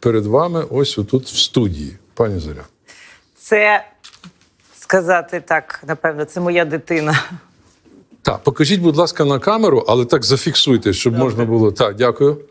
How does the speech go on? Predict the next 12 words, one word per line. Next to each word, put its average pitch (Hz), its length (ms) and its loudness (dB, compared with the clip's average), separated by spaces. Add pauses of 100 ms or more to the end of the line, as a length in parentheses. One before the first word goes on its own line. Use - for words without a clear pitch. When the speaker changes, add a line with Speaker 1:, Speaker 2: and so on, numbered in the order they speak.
(320)
Speaker 2:
Прошу. 156 320 -6 (1160)
Цей 254 180 0
диск 214 380 0
називається 180 1080 0 (220)
Ukrainian 180 800 -2
Intermezzo. 170 880 0 (160)
І 180 80 -2
якщо 180 280 0
ви 175 60 0
бачите 190 420 -2
тут 165 280 -4
Intermezzo, 175 1000 0